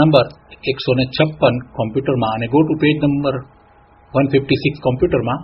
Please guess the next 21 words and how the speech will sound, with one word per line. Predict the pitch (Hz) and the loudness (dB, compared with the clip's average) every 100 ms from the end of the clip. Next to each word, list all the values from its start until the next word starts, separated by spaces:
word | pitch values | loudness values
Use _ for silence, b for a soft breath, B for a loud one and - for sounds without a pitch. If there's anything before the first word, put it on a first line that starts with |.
| - - | -10 -8
અને | 123 127 | -4 -4
પુસ્તકમાં | 127 135 160 160 135 | -4 -2 -2 2 2
પાના | 131 123 139 | 4 4 4
નંબર | 143 135 | 2 0
એકસો | 123 - | 0 -4
પિસ્તાળીસ | - - 139 147 151 | -4 -2 2 2 0
ઉપર | 156 123 | -2 -2
નીચેથી | 104 120 123 160 147 | -2 -4 0 2 2
બીજો | 123 123 | 0 -2
પેરેગ્રાફ | 113 113 113 117 | -2 -4 -4 -4
છે. | - 151 127 - _ _ _ _ _ _ _ _ _ _ _ _ | -4 -6 -6 -14 _ _ _ _ _ _ _ _ _ _ _ _
નીચેથી | 120 127 147 147 | -6 -2 -2 -2
બીજો | 127 127 | -2 -2
પેરેગ્રાફ. | 113 107 113 147 160 _ _ _ _ _ _ _ _ _ _ - | 0 -2 0 -4 -6 _ _ _ _ _ _ _ _ _ _ 2
એમાં | 156 | 2
કહે | 170 170 | 4 2
છે | 175 202 | 4 -2
કે | - - | -2 2
પર્યાય | 135 151 180 202 | 4 8 8 8
સમ્યક | 202 175 143 160 170 | 6 0 0 2 0
દર્શનનો | 151 151 156 151 151 | -2 -2 -2 -2 -2